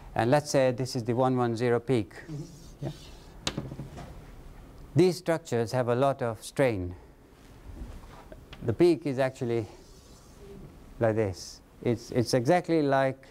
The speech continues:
Speaker 1: the X-ray diffraction patterns that you showed, you know?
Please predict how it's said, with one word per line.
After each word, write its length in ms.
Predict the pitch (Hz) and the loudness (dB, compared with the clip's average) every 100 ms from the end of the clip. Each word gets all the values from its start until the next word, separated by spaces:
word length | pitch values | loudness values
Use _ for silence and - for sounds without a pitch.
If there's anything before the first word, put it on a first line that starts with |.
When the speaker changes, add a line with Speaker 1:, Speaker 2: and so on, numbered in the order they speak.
| - | -2
Speaker 1:
the 80 | 123 | 2
X-ray 340 | 120 123 139 120 | 2 2 0 0
diffraction 480 | 117 - 120 - | 0 -2 -2 -2
patterns 360 | 110 113 - 113 | 0 -2 0 2
that 200 | 110 107 | 2 2
you 140 | 123 | 2
showed, 400 | 113 - 98 95 - - - - - - | 2 2 2 0 -4 -20 -20 -20 -20 -2
you 80 | 120 | 2
know? 120 | 131 | 2